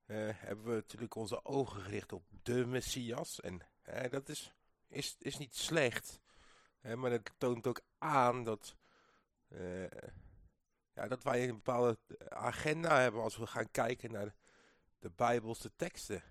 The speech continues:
En hier is het toch duidelijk dat er twee Messiassen zouden zijn. En we lezen ook in Maleachi drie, vers één. Eh, d-, "Daarom, zie, ik zal mijn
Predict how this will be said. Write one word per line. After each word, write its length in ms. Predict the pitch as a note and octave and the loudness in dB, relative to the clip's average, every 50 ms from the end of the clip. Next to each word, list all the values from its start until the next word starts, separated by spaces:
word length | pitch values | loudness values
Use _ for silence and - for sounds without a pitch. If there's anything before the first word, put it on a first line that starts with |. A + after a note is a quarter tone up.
| - - _ _ | -20 -20 _ _
En 240 | - - - A#2+ B2 A#2 | -10 -8 -6 -6 -4 -4
hier 100 | B2 C3+ | -4 -4
is 100 | D3 - | -4 -4
het 140 | - C3+ - | -6 -8 -8
toch 160 | - D3 - | -8 -10 0
duidelijk 400 | G#2 C3 B2 B2 B2+ B2+ B2+ A#2+ | 4 4 6 6 6 2 0 0
dat 180 | - A2+ - - | -2 -2 -4 -4
er 140 | A2+ G#2+ - - - - - - _ _ _ _ _ _ | -6 -8 -10 -14 -20 -20 -20 -20 _ _ _ _ _ _
twee 360 | _ - - F3 D#3+ D3+ C3 G#2 | _ 0 2 4 4 4 2 0
Messiassen 680 | G#2+ G2+ - - C3+ D#3 D#3+ D3 B2+ - - G#2+ F#2 | -4 -6 -6 -6 -4 0 0 0 0 0 -2 -6 -2
zouden 340 | - G#2+ F2+ F2 E2 F2+ E2 | 0 0 0 0 -2 -8 -10
zijn. 320 | D#2+ G2 F2+ - - - _ _ _ _ _ _ - - - - - - _ _ | -10 -10 -10 -10 -12 -16 _ _ _ _ _ _ -20 -20 -20 -20 -20 -20 _ _
En 440 | - A2 A2 A2 A2 A2 G#2+ G#2 G2+ - | -8 -2 0 2 2 2 0 -2 -4 -8
we 240 | G2 A#2 B2 A#2+ | -2 2 2 4
lezen 320 | A#2+ B2+ C#3 D#3 D3 D#3+ D3+ | 4 6 4 6 6 6 6
ook 180 | D3 C3+ - | 6 4 4
in 300 | C#3+ C3+ C3 C3 B2+ A2+ - _ _ _ _ _ _ _ | 2 0 0 0 -2 -6 -10 _ _ _ _ _ _ _
Maleachi 680 | - A2 B2 C3+ C3+ C3 C3 B2+ - - C#3 B2+ A2 | -8 -4 0 2 4 4 4 4 2 0 -2 -2 -2
drie, 300 | - B2 C#3 D#3+ C3+ A2+ | -4 -2 0 0 0 0
vers 300 | - B2 A2+ G#2+ - - | 2 2 2 2 0 -2
één. 420 | - - A2 G#2+ A2+ B2+ D#3 E3 - - - _ _ - _ _ _ _ _ _ _ _ - - - - - _ _ _ _ _ | 2 4 4 4 4 0 -4 -8 -10 -14 -20 _ _ -20 _ _ _ _ _ _ _ _ -20 -20 -20 -20 -20 _ _ _ _ _
Eh, 280 | - F2+ F2 F2 E2+ E2+ - - - - - _ _ _ _ - - - - | -10 -8 -8 -6 -6 -8 -10 -12 -14 -18 -20 _ _ _ _ -20 -20 -18 -16
d-, 100 | - - _ | -16 -8 _
"Daarom, 600 | - A2+ G#2+ A2+ A#2 A#2 A#2 B2 C3 D3+ E3+ E3 - - _ _ _ _ _ _ _ | 4 6 8 8 8 8 6 4 2 0 -2 -6 -8 -14 _ _ _ _ _ _ _
zie, 440 | - - - G#2 G2+ G#2+ C3 D#3+ - _ _ _ _ _ _ _ _ _ | -14 -10 -8 -6 -6 -6 -6 -8 -12 _ _ _ _ _ _ _ _ _
ik 120 | - F2+ | -16 -8
zal 200 | - - G2+ G2+ | -4 -2 -2 0
mijn 400 | G2 G2+ G2 F#2+ F#2 F#2 F2+ E2 | 2 2 2 2 0 0 -4 -6